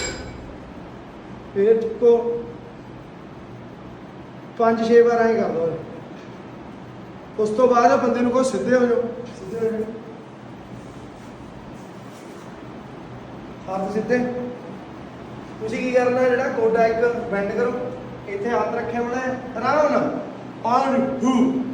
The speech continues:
ਉਹ ਕੰਮ ਨਹੀਂ, ਆਰਾਮ ਨਾਲ, ਰਿਲੈਕਸ। ਅਰੇ, ਚਿੱਤ ਦਾ ਗੋਡਾ ਜਾਂਦਾ ਉਹਨੂੰ ਦੱਬੋ।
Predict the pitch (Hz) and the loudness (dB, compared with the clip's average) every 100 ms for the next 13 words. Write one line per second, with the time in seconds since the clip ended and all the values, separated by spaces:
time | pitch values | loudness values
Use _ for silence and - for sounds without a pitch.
0 | 214 240 262 262 269 277 269 - - 214 | 2 2 4 2 2 0 0 -2 -4 0
1 | 214 262 233 - - - - - 190 202 | 2 2 2 2 -2 -6 -10 -10 -2 0
2 | 214 208 - - - 175 - - - - | 0 -2 -8 -10 -10 -8 -6 -8 -10 -12
3 | - - 233 233 247 247 233 233 233 233 | -14 -6 -2 0 2 2 4 4 4 2
4 | 233 254 208 - - | 2 0 0 0 -2